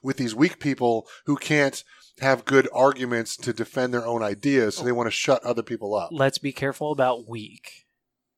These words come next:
Speaker 2: maybe misguided or lack of founding principles. So the nice thing about Stoicism is the things you say can only harm me if I let them harm me.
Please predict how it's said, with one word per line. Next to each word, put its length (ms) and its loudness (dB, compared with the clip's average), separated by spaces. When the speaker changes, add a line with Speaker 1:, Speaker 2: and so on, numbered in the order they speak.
Speaker 2:
maybe 460 -2
misguided 800 -6
or 220 -8
lack 580 -6
of 580 -6
founding 380 -4
principles. 540 -10
So 360 4
the 140 -2
nice 240 2
thing 140 -4
about 200 -2
Stoicism 680 2
is 340 -4
the 120 -6
things 340 -2
you 100 -2
say 320 2
can 180 -4
only 200 -2
harm 540 -4
me 460 -6
if 260 -2
I 200 0
let 380 -2
them 280 -2
harm 400 -6
me. 340 -16